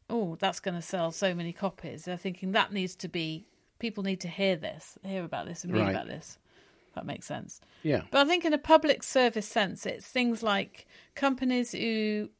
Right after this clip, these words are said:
Speaker 1: um, help in the care system, or, um,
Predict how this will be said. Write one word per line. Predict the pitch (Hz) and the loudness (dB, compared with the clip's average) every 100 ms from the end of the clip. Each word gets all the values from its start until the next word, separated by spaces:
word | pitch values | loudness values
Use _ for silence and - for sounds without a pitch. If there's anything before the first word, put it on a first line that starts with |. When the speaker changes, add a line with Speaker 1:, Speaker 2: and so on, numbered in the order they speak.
| - | -4
Speaker 1:
um, | 202 196 190 190 | 0 0 0 -2
help | 190 214 - | -2 -2 -2
in | 208 | -6
the | 214 | -6
care | - 240 220 | 2 4 4
system, | - 196 - 180 170 170 - | 0 -6 -4 -6 -4 -6 -8
or, | - 180 180 180 175 - - _ - | -2 2 2 0 -4 -14 -20 _ -4
um, | 185 180 175 175 180 | 0 0 0 -4 -4